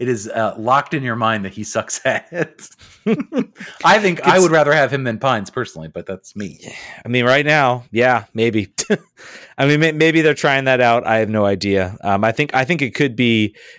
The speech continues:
Speaker 2: it would not surprise me if we see, you know, Birnbaum, Paulson, center back pairing with a defensive line of Durkin, Knaus, and, uh, and then Matthias
Speaker 1: Click.
Speaker 2: Click,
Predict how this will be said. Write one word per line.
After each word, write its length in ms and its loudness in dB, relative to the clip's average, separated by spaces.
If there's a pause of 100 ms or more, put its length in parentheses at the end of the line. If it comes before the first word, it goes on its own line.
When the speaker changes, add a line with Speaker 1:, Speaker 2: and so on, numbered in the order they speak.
(220)
Speaker 2:
it 160 2
would 160 4
not 180 2
surprise 400 0
me 160 -2
if 120 -4
we 120 0
see, 640 0
you 120 -2
know, 220 0
Birnbaum, 580 0
Paulson, 680 -2
center 260 -2
back 240 0
pairing 520 -2 (440)
with 200 -2
a 200 0
defensive 580 -4
line 320 0
of 160 -6
Durkin, 500 -2
Knaus, 760 -4 (160)
and, 360 -2
uh, 300 0 (100)
and 160 -4
then 220 -4
Matthias 380 -6
Speaker 1:
Click. 100 -8
Speaker 2:
Click, 300 -10